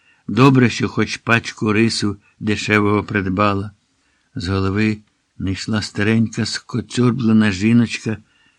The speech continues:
яка намагалася щось купити дешевеньке, можливо, за останні свої копійки,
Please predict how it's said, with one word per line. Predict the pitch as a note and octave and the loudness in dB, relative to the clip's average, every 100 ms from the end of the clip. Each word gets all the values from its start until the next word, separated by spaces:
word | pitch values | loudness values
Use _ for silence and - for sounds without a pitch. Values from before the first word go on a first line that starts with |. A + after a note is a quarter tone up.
| _ _ | _ _
яка | G2+ F#2 - | -12 -8 -2
намагалася | A2 G#2 G2+ G#2+ A2+ A2 G#2 A2+ A2+ | 0 2 0 0 0 -2 -4 -6 -6
щось | - - A#2+ A2+ - | -8 -6 -2 -2 -4
купити | - A2+ - B2 A#2 B2 | -4 -6 0 -2 0 -2
дешевеньке, | A2+ G#2+ A2+ G#2 A2+ A2 - A2 G#2 - _ _ _ _ - | 0 -2 -2 2 4 2 0 -6 -6 -10 _ _ _ _ 2
можливо, | B2+ B2+ D3 D3 | 4 6 6 6
за | C3 C3+ | 6 6
останні | B2+ - - B2+ B2 A#2+ | 4 0 2 6 8 6
свої | - A2+ A#2 A2 | 2 0 2 0
копійки, | A2+ G2+ G#2+ F#2 - A2 | -4 -2 -2 -2 -2 -2